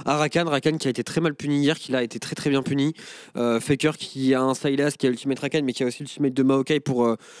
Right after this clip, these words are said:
pour faire la différence, avec Honor encore en, en deux v deux, ils ont fait des, des petites folies. Euh,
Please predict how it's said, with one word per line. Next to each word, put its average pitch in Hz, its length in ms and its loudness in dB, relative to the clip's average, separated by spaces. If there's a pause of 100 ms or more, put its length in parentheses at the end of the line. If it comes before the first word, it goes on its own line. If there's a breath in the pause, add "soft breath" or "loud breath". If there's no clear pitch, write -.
(340 loud breath)
pour - 100 2
faire 151 200 0
la 143 100 2
différence, 143 580 0
avec 131 220 0
Honor 147 320 4
encore 139 280 0
en, 127 200 0
en 127 60 -2
deux 131 100 -2
v 135 160 2
deux, 151 140 4
ils 135 120 2
ont 120 60 0
fait 135 140 -2
des, 127 160 2
des 123 120 2
petites - 260 -8
folies. 143 520 2
Euh, 113 280 2